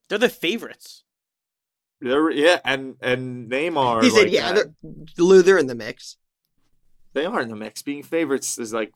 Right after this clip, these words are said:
Speaker 2: France, Argentina. There's, like,
Speaker 3: Yeah, I
Speaker 2: what are
Speaker 3: figured
Speaker 2: they,
Speaker 3: it would be
Speaker 2: plus three hundred,
Speaker 3: France.
Speaker 2: the next favorite's, like, plus three fifty.
Speaker 1: You're not,
Speaker 2: Like,
Speaker 1: you're
Speaker 2: that's
Speaker 1: basically
Speaker 2: called
Speaker 1: right.
Speaker 2: in the mix.
Speaker 1: They're more in the
Speaker 2: That's
Speaker 1: mix
Speaker 2: not
Speaker 1: than
Speaker 2: like
Speaker 1: not in the mix.
Speaker 2: Yeah.
Speaker 3: <laughs> All right, let's,
Speaker 2: Favorite will
Speaker 3: uh,
Speaker 2: change tomorrow.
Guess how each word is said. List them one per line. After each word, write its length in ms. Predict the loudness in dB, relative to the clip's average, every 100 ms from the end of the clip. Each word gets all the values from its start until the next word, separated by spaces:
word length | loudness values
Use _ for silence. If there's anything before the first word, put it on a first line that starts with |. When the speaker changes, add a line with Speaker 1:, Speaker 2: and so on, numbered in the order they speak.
| _
Speaker 2:
France, 600 | -10 -8 -8 -8 -10 -8 -6
Argentina. 500 | -6 -8 -14 -12 -6
There's, 200 | -4 -4
like, 160 | -6 _ _ _ _ _
Speaker 3:
Yeah, 180 | -8 -4
I 40 |
Speaker 2:
what 100 | 0 4
are 40 |
Speaker 3:
figured 20 |
Speaker 2:
they, 80 | 4
Speaker 3:
it 40 | 4
would 80 | 2
be 40 |
Speaker 2:
plus 160 | 0 2
three 260 | 4 4
hundred, 400 | 4 2 4 4
Speaker 3:
France. 60 | 4
Speaker 2:
the 80 | 0
next 200 | -2 -2
favorite's, 320 | -2 -2 -2
like, 200 | -4 -2
plus 200 | -4 -4
three 140 | -6
fifty. 280 | -4 -4 -4
Speaker 1:
You're 100 | -4
not, 240 | -2 -4 -6
Speaker 2:
Like, 100 | -4
Speaker 1:
you're 100 | -2
Speaker 2:
that's 100 | 2
Speaker 1:
basically 260 | 0 0
Speaker 2:
called 180 | -2 -2
Speaker 1:
right. 80 | -2
Speaker 2:
in 120 | -6
the 80 | -8
mix. 400 | -12 -14 -16 -16 _ _ _ _ _ _ _
Speaker 1:
They're 120 | -4
more 260 | -2 0 0
in 80 | 0
the 60 |
Speaker 2:
That's 180 | -2 -2
Speaker 1:
mix 80 | -4
Speaker 2:
not 40 |
Speaker 1:
than 100 | -8
Speaker 2:
like 60 | -8
Speaker 1:
not 200 | -10 -12
in 60 | -18
the 60 |
mix. 400 | -20 -20 _ _ _ _ _ _ _ _ _ _
Speaker 2:
Yeah. 120 | -10 -10 -16 _ -20 -16
Speaker 3:
<laughs> 20 | -14 -14 -18 -20 _ _ _ _ _ _ _ _ _
All 60 | 2
right, 180 | 4 2
let's, 140 | 2
Speaker 2:
Favorite 40 | 2
will 200 | 2 0
Speaker 3:
uh, 40 |
Speaker 2:
change 440 | -4 -10 -10 -12 -14
tomorrow. 520 | -16 -16 -16 -16